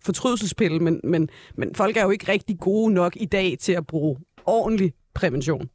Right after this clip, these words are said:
Det er der jo meget, der viser, når klamydia kan stige, som det kan. Så jeg, jeg, jeg må bare sige,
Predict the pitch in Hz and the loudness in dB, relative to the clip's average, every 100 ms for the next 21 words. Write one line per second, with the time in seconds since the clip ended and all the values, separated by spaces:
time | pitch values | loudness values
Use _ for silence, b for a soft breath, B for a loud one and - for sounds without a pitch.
0 | _ 220 233 190 185 175 190 180 196 165 | _ 0 2 2 2 2 0 0 0 2
1 | 170 160 123 - 180 175 160 165 175 175 | 2 0 -2 0 0 0 -2 -2 -2 0
2 | 156 139 147 151 B B B B - - | 0 -2 -4 -4 B B B B -4 -2
3 | 190 - 175 - 170 170 180 147 185 214 | -2 -2 -2 0 -2 0 -2 -2 -2 -2